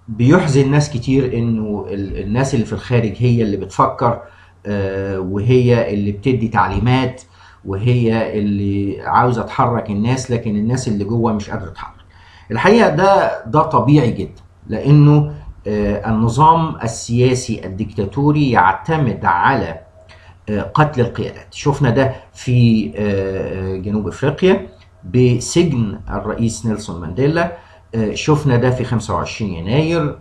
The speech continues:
آه، تكبيل القيادات إما بالقتل أو السجن أو النفي. آه، ده بيكون المسار الأساسي للدولة البوليسية، وبالتالي قيادة الثورة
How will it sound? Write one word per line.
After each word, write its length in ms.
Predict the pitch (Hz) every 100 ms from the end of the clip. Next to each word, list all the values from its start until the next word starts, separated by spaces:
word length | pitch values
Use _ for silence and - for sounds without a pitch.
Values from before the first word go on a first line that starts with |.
| -
آه، 160 | 107 98
تكبيل 580 | 95 104 - 107 180 190
القيادات 720 | 131 - 110 98 110 110 -
إما 220 | 123 113
بالقتل 640 | 101 92 - - 160 - 156
أو 240 | - 101
السجن 500 | 95 - 131 120 107
أو 220 | - 95
النفي. 540 | 87 107 170 165 104 101 - - - -
آه، 160 | 104
ده 420 | 95 101 135 147 143
بيكون 680 | 113 107 107 123 127 120 113
المسار 560 | 104 95 98 - 127
الأساسي 840 | 110 95 101 101 165 185 147 - 101 - - -
للدولة 680 | 101 123 123 113 107 117 101
البوليسية، 500 | 92 - - - 85
وبالتالي 680 | 110 131 127 196 165 110
قيادة 640 | 101 - 127 160 196 156 147
الثورة 600 | 123 - - 98 76